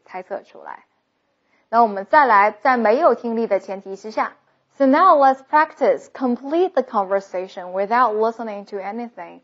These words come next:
我们现在不听了，直接根据这是个对话来判断一下，如果是你，怎么把这个对话继续下去。第一个人说，“I eat out once a week。”我一个周啊，能有一次出去吃饭。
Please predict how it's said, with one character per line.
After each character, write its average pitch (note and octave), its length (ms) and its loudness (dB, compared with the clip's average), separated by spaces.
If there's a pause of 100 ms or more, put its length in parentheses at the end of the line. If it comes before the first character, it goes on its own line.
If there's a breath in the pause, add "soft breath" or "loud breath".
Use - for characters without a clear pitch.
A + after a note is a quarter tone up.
(320 soft breath)
我 A3+ 100 -2
们 A#3+ 100 2
现 D#4+ 80 2
在 D#4+ 80 0
不 D#4 160 -4
听 D#4 240 -4
了， C4 200 2
直 A#3 160 -4
接 B3+ 120 0
根 C4 160 0
据 B3+ 100 -2
这 C4 140 -2
是 B3+ 100 -10
个 B3+ 80 0
对 D4+ 220 -2
话 D4 300 2
来 G#3+ 160 -2
判 C#4 200 -2
断 C4 200 0
一 A#3+ 40 -2
下， A#3+ 140 -2
如 G#3+ 140 -2
果 G#3 100 0
是 A3 160 -10
你， F#3+ 320 -12
怎 E3+ 160 -12
么 F#3 120 -12
把 D#3 140 -10
这 G3 120 -12
个 G3 60 -10
对 G4 120 -6
话 G3+ 200 -8
继 A#3+ 120 -20
续 G3 120 -14
下 E3+ 180 -14
去。 F#3 140 -20
第 F#3+ 180 -8
一 - 20 -4
个 F#3+ 80 -2
人 F#3 140 -6
说， G3 260 0 (280 loud breath)
“I C4+ 160 0
eat D#4+ 220 -2
out F#4 300 6
once C#4 340 -2
a C#4+ 60 0
week。” D#4 200 -4 (320 soft breath)
我 C4+ 100 2
一 E4+ 120 0
个 F#4+ 80 0
周 F#4 160 6
啊， D#4 160 6
能 C#4+ 120 -2
有 D4 100 2
一 A#3 180 -4
次 F4+ 200 -2
出 - 160 -14
去 A3+ 80 -8
吃 B3 140 -6
饭。 C4 220 -2